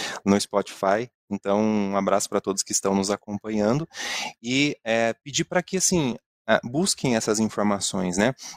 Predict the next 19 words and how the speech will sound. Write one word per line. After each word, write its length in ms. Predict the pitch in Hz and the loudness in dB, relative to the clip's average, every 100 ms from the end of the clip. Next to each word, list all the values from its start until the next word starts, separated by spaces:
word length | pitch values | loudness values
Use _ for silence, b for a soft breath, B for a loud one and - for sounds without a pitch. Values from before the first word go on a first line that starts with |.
| - | -6
Não, 460 | 107 110 113 117 110 | -2 0 0 -2 -2
ah, 240 | 101 101 95 | -2 -2 -2
vão 160 | 104 120 | -2 -2
atrás 360 | 120 104 107 | -2 -2 0
ali 160 | 104 101 | 0 -2
do 100 | - | -4
site 340 | - 101 - | 0 0 0
O 80 | 98 | 0
D 100 | 95 | 0
S 200 | 95 - | 0 0
Brasil 320 | 98 95 98 | 0 0 0
ponto 260 | 95 95 98 | 0 0 2
gov 280 | 98 98 95 | 2 2 0
ponto 240 | 95 95 | -4 -6
B 80 | - | -2
R, 220 | 92 104 110 | 0 0 -2
que 140 | - | -4
lá 240 | 98 101 | 0 2
tem 260 | 113 - 101 | 0 -2 -4